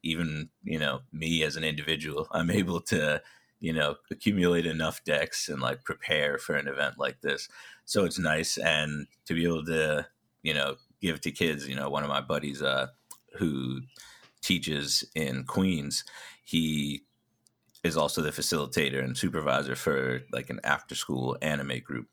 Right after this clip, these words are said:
and they play the Dragon Ball Z card game. So to be able to continue giving kids in public schools access to, uh, not only just, you know, tabletop games and trading card games,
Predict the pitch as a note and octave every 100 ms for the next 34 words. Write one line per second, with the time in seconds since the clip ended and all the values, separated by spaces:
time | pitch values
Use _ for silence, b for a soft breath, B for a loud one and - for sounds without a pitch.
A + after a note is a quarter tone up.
0 | _ B B B B C2+ C2+ C2 - C#2+
1 | C2 C2 C2+ C#2 C#2 C#2+ D2+ E2 - C#2+
2 | B1+ B1+ B1 A#1+ - D2+ - - E2 F#2+
3 | G2 F#2 E2 D#2+ D2+ C2 - D#2+ C#2+ F#2
4 | E2+ E2 D#2+ D2 - F2+ D#2 D2+ - D#2+
5 | D2 C2 - B B B C#2+ D2+ E2 C#2+
6 | - E2+ C#2+ B1 C#2 D2 - - C#2 -
7 | - - D2 C#2 C2+ C2 _ _ _ -
8 | C2 C2 B1 B1 - _ _ _ _ _
9 | D#2 D#2+ F#2 E2 D#2 D2+ C2 D2 - -
10 | E2 D2 C2 - _ _ _ _ - -
11 | D2+ D2+ D2+ C2+ E2 D#2 D2+ C#2 B1+ E2
12 | D2+ C#2+ D2+ C#2+ D2+ D2+